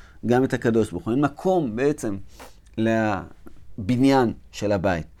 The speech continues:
זאת אומרת, כשהקדוש ברוך הוא יקבע, ייתן מקום לעמי ישראל, והוא ישכון תחתיו ויבנה, אז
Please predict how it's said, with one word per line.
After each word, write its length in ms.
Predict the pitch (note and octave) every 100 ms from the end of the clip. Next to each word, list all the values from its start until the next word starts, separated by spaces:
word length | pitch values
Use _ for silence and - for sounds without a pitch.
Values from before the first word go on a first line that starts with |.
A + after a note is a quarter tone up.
| - - - -
זאת 120 | -
אומרת, 240 | B2+ D3+ -
כשהקדוש 640 | - G#2 B2 C#3 F3 A3+
ברוך 180 | G3+ -
הוא 100 | D3
יקבע, 420 | B2 C#3 D#3 D#3
ייתן 360 | A#2 - F3+
מקום 480 | D#3+ - - F#3 C#3+ - -
לעמי 380 | G#2 A2 A2 C#3
ישראל, 720 | D3 C#3+ - C3+ D#3+ G3+ D3+ B2 - - - -
והוא 540 | D3 F#3 F#3 E3 D3+
ישכון 600 | B2+ - - - E3 E3+
תחתיו 640 | D3 - - E3 D#3+ B2 G#2+ F#2+ C3
ויבנה, 720 | A#2+ A#2+ G#2+ A#2 D3+ G3 F3 -
אז 600 | F3+ B3 B3+ A#3 - -